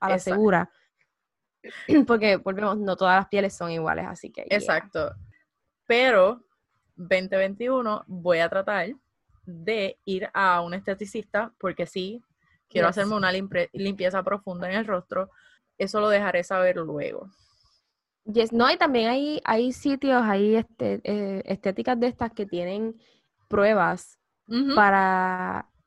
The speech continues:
Speaker 1: la piel, o sea, ellos te prueban la piel, te, te verifican la piel y te dejan saber qué tipo de piel tú eres, qué necesitas, qué no
Speaker 2: Exacto.
Speaker 1: necesitas.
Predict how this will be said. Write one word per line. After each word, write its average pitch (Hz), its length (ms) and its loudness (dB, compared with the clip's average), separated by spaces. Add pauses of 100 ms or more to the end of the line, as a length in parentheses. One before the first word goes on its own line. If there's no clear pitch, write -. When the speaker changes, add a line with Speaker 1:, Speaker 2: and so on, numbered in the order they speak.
(240)
Speaker 1:
la 190 220 -2
piel, 196 300 -2
o 180 60 -4
sea, 180 140 -4
ellos 180 200 0
te 226 100 0
prueban 220 380 2
la 196 140 0
piel, 190 380 -2
te, 175 260 -2
te 175 200 -4
verifican 180 600 -4
la 214 140 -2
piel 208 260 -2
y 196 60 -6
te 185 140 -4
dejan 175 240 -2
saber 196 360 -4
qué 190 120 -4
tipo 196 240 -4
de 196 120 0
piel 185 180 -4
tú 170 180 -2
eres, 202 300 0
qué 180 140 -4
necesitas, 202 640 -8
qué 233 120 0
no - 20 4
Speaker 2:
Exacto. 185 500 0
Speaker 1:
necesitas. 214 380 -6